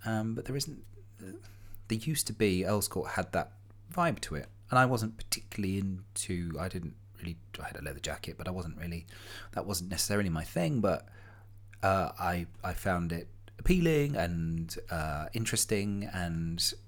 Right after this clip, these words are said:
as I say, I, I, I did, I did go there quite a lot. Um, I, I used to take my friend Ben into there, um, because I always thought it was a really vibrant and fun place, and it was really,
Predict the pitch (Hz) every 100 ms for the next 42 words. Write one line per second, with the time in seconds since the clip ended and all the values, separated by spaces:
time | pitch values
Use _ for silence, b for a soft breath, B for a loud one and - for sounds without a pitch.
0 | - - - - 107 104 - 95 92 -
1 | 95 101 95 B B B B B B B
2 | - - - 95 104 - - - 131 156
3 | 156 127 104 107 104 107 113 - - -
4 | - - - 101 95 92 92 87 - -
5 | - - - - - - - - B B
6 | B - - - - - - 92 90 90
7 | 87 85 - 101 85 - - - 120 -
8 | 95 - 101 92 85 - 101 101 90 82
9 | 82 - - - - 101 85 80 80 78
10 | 78 82 - - 85 80 80 - 80 80
11 | - - b b b b b - - -
12 | 147 160 160 - 117 82 90 95 90 90
13 | 92 92 85 82 - 110 104 - 80 -
14 | 160 143 -